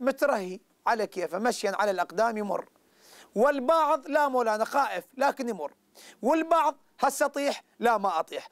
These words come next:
"هسه أطيح"، "لا ما أطيح"، "يا علي"، يمر من الصراط. وأكو واحد لا،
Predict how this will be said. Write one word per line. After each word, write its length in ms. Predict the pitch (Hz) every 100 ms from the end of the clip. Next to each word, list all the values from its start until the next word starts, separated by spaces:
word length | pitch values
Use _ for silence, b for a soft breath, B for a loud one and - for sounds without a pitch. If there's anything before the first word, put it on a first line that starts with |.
| b
"هسه 260 | - 269 294
أطيح"، 380 | 285 277 277 -
"لا 160 | 254 269
ما 180 | 247 220
أطيح"، 220 | 214 196
"يا 120 | 262
علي"، 420 | 294 247 302 349 - -
يمر 300 | 277 277 240
من 100 | 214
الصراط. 380 | - 180 147 - B B B
وأكو 320 | - 277 -
واحد 360 | 320 339 - 247
لا، 180 | 269